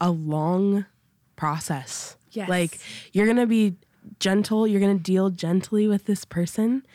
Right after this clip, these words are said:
Speaker 2: For
Speaker 1: and
Speaker 2: a
Speaker 1: you're
Speaker 2: long
Speaker 1: gonna
Speaker 2: time.
Speaker 1: keep
Speaker 2: For
Speaker 1: dealing
Speaker 2: longer
Speaker 1: gently
Speaker 2: than
Speaker 1: with
Speaker 2: you
Speaker 1: this
Speaker 2: want to, a lot
Speaker 1: person.
Speaker 2: of the time.
Speaker 1: Yes, because it is,
Speaker 2: Yeah.
Speaker 1: um,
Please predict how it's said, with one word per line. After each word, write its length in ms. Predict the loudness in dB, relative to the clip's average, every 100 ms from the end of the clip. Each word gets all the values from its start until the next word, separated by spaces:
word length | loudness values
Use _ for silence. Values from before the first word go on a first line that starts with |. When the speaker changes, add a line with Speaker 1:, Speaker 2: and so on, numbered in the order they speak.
| -20 -20 -14 0
Speaker 2:
For 80 |
Speaker 1:
and 100 | 2
Speaker 2:
a 20 | 4
Speaker 1:
you're 80 | 4
Speaker 2:
long 80 | 4
Speaker 1:
gonna 140 | 2
Speaker 2:
time. 240 | 0 2
Speaker 1:
keep 160 | 4 2
Speaker 2:
For 100 | 2
Speaker 1:
dealing 340 | 2 4 4
Speaker 2:
longer 180 | 4 4
Speaker 1:
gently 240 | 2 2 4
Speaker 2:
than 100 | 4
Speaker 1:
with 80 | 2
Speaker 2:
you 80 |
Speaker 1:
this 80 | 2
Speaker 2:
want 180 | 2 0
to, 140 | 0 2
a 100 | 2
lot 120 | 2
Speaker 1:
person. 320 | 0 2 2
Speaker 2:
of 60 | 0
the 80 | -2
time. 300 | -4 -4 -6 -2
Speaker 1:
Yes, 340 | 0 0 -2 -8 -18 -2
because 500 | 0 2 4 2 0 2
it 260 | 0 2
is, 640 | 2 4 4 4 2 -4 -4
Speaker 2:
Yeah. 240 | 0 2 2
Speaker 1:
um, 340 | -2 -4 -8